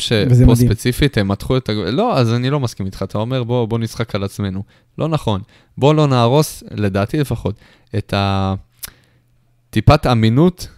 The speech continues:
Speaker 2: שקיימת בהאבקות בידורית.
Speaker 1: אמ,
Speaker 2: ולדעתי הם, כל מה שהם עשו ב-,
Speaker 1: לא
Speaker 2: במהלך
Speaker 1: מסכים.
Speaker 2: הקרב הזה, ואני עושה במרכאות קרב כשאני אומר את זה, אה, הם פשוט, אה, אמרו, <laughs> לא.
Speaker 1: לא
Speaker 2: בוא
Speaker 1: מסכים
Speaker 2: נעשה
Speaker 1: איתך.
Speaker 2: בדיוק ההפך.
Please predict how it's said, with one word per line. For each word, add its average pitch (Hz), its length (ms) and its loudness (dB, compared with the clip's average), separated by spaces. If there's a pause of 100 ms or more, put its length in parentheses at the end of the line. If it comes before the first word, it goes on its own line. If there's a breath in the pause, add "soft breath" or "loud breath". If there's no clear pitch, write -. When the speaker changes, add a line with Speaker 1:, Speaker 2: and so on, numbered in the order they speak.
(120)
Speaker 2:
שקיימת 120 640 2
בהאבקות 101 400 -2
בידורית. 98 460 -6 (840)
Speaker 1:
אמ, 131 840 4
Speaker 2:
ולדעתי 123 540 6
הם, 143 80 2 (300)
כל 147 180 6
מה 143 100 4
שהם 123 260 4
עשו 135 240 4
ב-, 117 100 2 (360)
Speaker 1:
לא 101 60 0
Speaker 2:
במהלך 107 420 2
Speaker 1:
מסכים. 110 140 -2
Speaker 2:
הקרב 123 320 0
הזה, 165 320 4
ואני 107 180 0
עושה 110 480 0
במרכאות 107 580 0
קרב 95 200 -6
כשאני 95 280 -4
אומר 95 200 -2
את 90 60 -4
זה, 95 80 -6 (500 loud breath)
אה, 101 60 0 (520)
הם 101 100 0
פשוט, - 500 0 (100)
אה, 101 400 -2
אמרו, 110 520 -2 (180)
<laughs> - 280 -6
לא. 101 160 -2 (1800 loud breath)
Speaker 1:
לא 147 60 4
Speaker 2:
בוא 147 80 8
Speaker 1:
מסכים 127 100 6
Speaker 2:
נעשה 117 140 4
Speaker 1:
איתך. 120 120 4
Speaker 2:
בדיוק 113 220 4
ההפך. 110 440 2